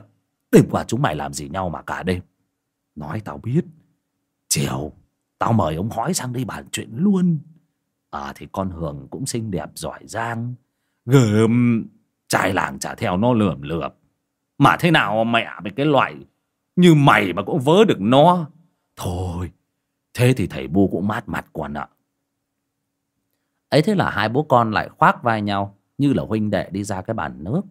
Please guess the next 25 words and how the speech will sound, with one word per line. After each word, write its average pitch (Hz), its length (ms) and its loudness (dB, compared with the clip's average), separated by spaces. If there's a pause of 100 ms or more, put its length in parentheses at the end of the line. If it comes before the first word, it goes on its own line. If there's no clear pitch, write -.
(440)
thì 127 180 4
thầm 104 280 2
to 143 180 2
nhỏ 85 280 -4
gì 69 180 -12
ấy. 113 280 -6 (720)
Chỉ 113 160 4
thấy 160 160 4
chốc 220 240 4
chốc 233 240 2
lão 175 140 4 (100)
Quyền 90 240 4
lại 76 160 -4
vỗ 123 200 -2
đùi 107 240 2
đen 120 300 -2
đét 190 200 0 (400)
rồi 76 240 -6
hô 113 260 0
lên: 110 260 -2 (380)
<laughs> 254 1600 4
"Mày 226 220 2
giỏi. 175 840 0 (360)
<laughs> - 1500 -6
Giỏi. 277 760 0